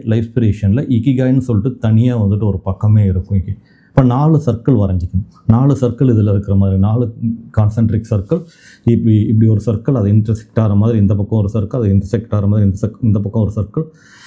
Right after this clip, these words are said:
இந்த நாலு இன்டர்செக்ட் ஆரத்துல நடுவுல ஒரு மையப்புள்ளி இருக்கும் பாருங்க, அந்த மையப்புள்ளி தான் உங்களுடைய இக்கிகாய்.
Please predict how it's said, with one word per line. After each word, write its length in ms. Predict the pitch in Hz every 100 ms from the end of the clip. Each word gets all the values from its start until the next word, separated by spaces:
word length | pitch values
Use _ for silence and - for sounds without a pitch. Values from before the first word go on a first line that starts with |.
| -
இந்த 220 | 131 139 123
நாலு 460 | 127 160 180 196 180
இன்டர்செக்ட் 520 | 143 156 151 - 131
ஆரத்துல 420 | 127 131 139 135
நடுவுல 520 | 117 117 131 147 160
ஒரு 140 | 143 107
மையப்புள்ளி 500 | 110 160 165 120 104
இருக்கும் 240 | 101 101
பாருங்க, 240 | 95 98
அந்த 140 | 104 92
மையப்புள்ளி 540 | 98 117 139 127 110
தான் 140 | 110 113
உங்களுடைய 280 | 98 98 95
இக்கிகாய். 340 | 90 90 82